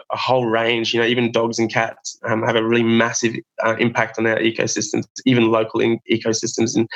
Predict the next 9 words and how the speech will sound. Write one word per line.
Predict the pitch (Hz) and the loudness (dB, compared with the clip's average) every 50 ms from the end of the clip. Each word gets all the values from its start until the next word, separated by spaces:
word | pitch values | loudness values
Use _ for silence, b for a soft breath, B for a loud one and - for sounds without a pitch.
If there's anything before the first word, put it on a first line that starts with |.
| B B B B B - | B B B B B -2
um, | - 98 110 110 107 110 107 110 98 | 0 2 2 2 2 0 0 0 0
residential | 117 117 107 113 110 110 107 - - - - - | 0 0 2 2 2 0 0 0 -4 -4 -2 0
areas. | 76 113 117 120 117 107 - - - - b b b b _ _ | 2 2 2 2 0 0 -2 -6 -8 -12 b b b b _ _
So, | - - - 120 117 117 113 113 113 113 104 - - | -4 0 2 2 2 4 4 2 2 0 0 -2 -2
and | 110 113 113 | 0 0 2
here | 123 151 160 160 | 2 2 2 2
in | 147 120 | 2 0
Australia, | 101 - - - 131 147 143 117 107 107 | 0 0 0 0 2 2 2 2 2 0
we | 104 85 110 123 123 123 120 120 113 - | -2 -2 0 0 2 2 2 0 -2 -4